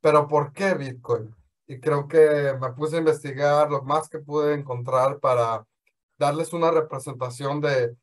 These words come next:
no nada más el potencial de Bitcoin, pero en, en, en mis ojos, el por qué necesitamos Bitcoin. Lo necesitamos. Mucha gente no lo quiere ver, que es una burbuja,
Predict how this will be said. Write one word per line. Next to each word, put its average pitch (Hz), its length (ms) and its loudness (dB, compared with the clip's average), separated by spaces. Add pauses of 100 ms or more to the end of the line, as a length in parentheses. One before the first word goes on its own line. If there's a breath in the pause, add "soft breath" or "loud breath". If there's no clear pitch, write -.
(120)
no 165 240 2
nada 185 300 2
más 175 320 0
el 156 120 -6
potencial 131 540 -2
de 165 120 -2
Bitcoin, 147 480 -6
pero 127 240 0
en, 135 280 -8
en, 135 320 -8
en 127 180 -8
mis 135 220 -10
ojos, 175 500 -2 (440)
el 147 260 0
por 147 320 -2
qué 175 420 0
necesitamos 156 1080 0
Bitcoin. 117 400 -14 (340)
Lo 170 280 2
necesitamos. 147 1040 -2 (400)
Mucha 156 280 0
gente 160 280 -2
no 147 120 0
lo 135 120 -4
quiere 120 240 -4
ver, 160 460 0 (280)
que 147 80 -4
es 139 100 -6
una 143 140 -2
burbuja, 156 760 -2